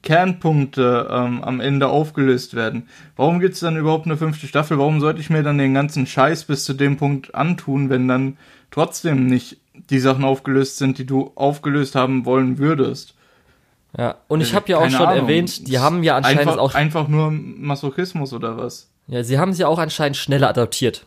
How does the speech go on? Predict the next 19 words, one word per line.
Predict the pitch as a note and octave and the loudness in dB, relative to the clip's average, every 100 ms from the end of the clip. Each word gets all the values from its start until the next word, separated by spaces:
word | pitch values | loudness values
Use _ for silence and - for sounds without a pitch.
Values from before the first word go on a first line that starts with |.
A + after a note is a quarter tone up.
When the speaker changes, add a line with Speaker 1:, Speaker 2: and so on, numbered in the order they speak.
| - | -8
Speaker 2:
weil | A#2+ A#2+ A#2 | 2 2 2
mehr | B2+ A#2+ C#3 C#3 | 0 2 4 4
davon | C3+ C3+ | 2 2
hätte | A#2+ | 2
ich | A#2 | 0
echt | - - | -2 -6
nicht | G#2+ | -4
ausgehalten. | G2 - A2+ A2 A#2 | -6 -4 -4 -4 -2
Wenn | A2+ | -2
es | |
vierundzwanzig | - D#3+ C#3 A#2 | 0 0 2 0
Episoden | A#2+ A2 C3 A2 | 0 2 2 2
gewesen | G#2+ A2 A#2+ | 0 0 0
wäre, | G#2+ | 0
holy | A2+ G#2+ | -2 -2
moly. | G#2+ G#2 G2+ - - | 0 -2 -2 -8 -8
Nope. | G#2+ G#2+ A#2 - - - _ _ _ - _ _ - | -4 0 0 0 -4 -20 _ _ _ -20 _ _ -18
Nope. | C3+ A2 A2 - _ _ _ _ _ _ _ _ _ _ _ _ - | -10 -8 -8 -10 _ _ _ _ _ _ _ _ _ _ _ _ 2
Gut, | D4 - - - | 2 4 0 -2